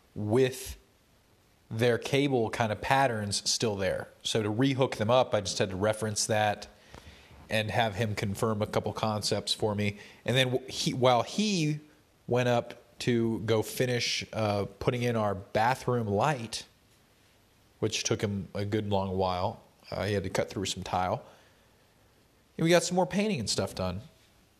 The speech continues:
And, uh, some insulation. I sprayed some more foam around exterior penetrations. And, uh, yeah, I don't know. I'm feeling pretty good about that sort of stuff. It was nice to have an electrician be like, "Yeah, man, that's cool.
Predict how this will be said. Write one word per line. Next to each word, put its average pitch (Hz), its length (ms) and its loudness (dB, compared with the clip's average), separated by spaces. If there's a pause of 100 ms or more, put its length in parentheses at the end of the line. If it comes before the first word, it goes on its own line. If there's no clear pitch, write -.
And, 107 320 0
uh, 104 200 2
some 113 180 -2
insulation. 117 760 2
I 110 60 0
sprayed 107 300 0
some - 140 -4
more 101 140 2
foam 123 500 2
around 104 300 0
exterior 101 640 0
penetrations. 123 960 -2 (920)
And, 107 460 0
uh, 113 320 2 (680)
yeah, 220 280 0 (420)
I - 60 -4
don't 196 100 2
know. 240 60 4
I'm 151 100 2
feeling 151 300 2
pretty 151 160 0
good 156 120 2
about 123 180 4
that 101 140 2
sort 101 140 2
of 98 60 0
stuff. 101 280 0
It 117 60 2
was 131 160 2
nice 143 360 4
to 123 100 2
have 123 360 4 (520)
an 110 360 0
electrician 113 640 0
be 107 80 2
like, 98 240 0
"Yeah, 160 160 4
man, 113 240 -2
that's 117 180 0
cool. 120 400 0